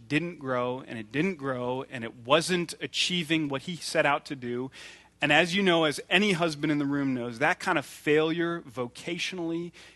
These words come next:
is very hard to swallow. And after ten years of this labor, and after ten years of pleading with God for this kind of church, and after ten years of not seeing that, the wife w-, wrote him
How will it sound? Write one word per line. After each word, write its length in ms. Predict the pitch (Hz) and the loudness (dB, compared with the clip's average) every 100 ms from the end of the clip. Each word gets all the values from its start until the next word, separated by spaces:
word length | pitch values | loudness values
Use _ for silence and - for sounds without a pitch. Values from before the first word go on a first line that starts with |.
| - | -14
is 100 | 123 | -12
very 560 | 117 113 165 165 151 | -8 4 4 4 2
hard 800 | 131 - 151 147 139 139 135 131 - _ | -2 -4 0 2 2 0 -4 -12 -16 _
to 100 | - | -8
swallow. 720 | 131 - - 156 151 117 101 123 - _ _ - - _ - | -6 -6 -4 -2 0 -2 -10 -14 -18 _ _ -20 -20 _ 0
And 100 | 147 | 4
after 320 | 151 156 - | 4 2 -4
ten 520 | - - - 226 233 | -6 -4 -2 0 2
years 400 | 226 208 180 156 | 2 4 4 2
of 100 | 135 | -2
this 240 | 131 147 - | -2 -2 0
labor, 380 | 139 131 117 117 | 0 0 0 2
and 100 | 139 | 2
after 240 | 147 147 | 2 -4
ten 420 | - - 208 220 | -6 -4 0 2
years 300 | 220 190 160 | 4 2 2
of 160 | 143 - | -4 -10
pleading 480 | - 202 208 190 170 | -12 -6 -2 -2 -2
with 220 | 160 143 | -4 0
God 320 | 139 131 127 | 2 4 0
for 180 | - 143 | -4 -4
this 220 | 156 165 | -4 -4
kind 240 | - 165 | -2 0
of 100 | 147 | 0
church, 380 | - - 135 - | -6 -8 -8 -4
and 80 | 147 | -2
after 200 | 139 - | -2 -4
ten 300 | 139 - 208 | -8 -4 -2
years 220 | 196 165 | 0 -2
of 80 | 135 | -2
not 340 | 135 151 180 | -2 -2 -4
seeing 300 | - 135 110 | -8 -10 -12
that, 200 | 101 98 - - - - - - - | -14 -18 -20 -20 -20 -20 -20 -20 -6
the 120 | 143 | -2
wife 360 | 143 175 180 | 4 4 4
w-, 200 | 160 156 - | -4 -6 -6
wrote 240 | 143 151 156 | -2 0 0
him 260 | 139 127 | -4 -6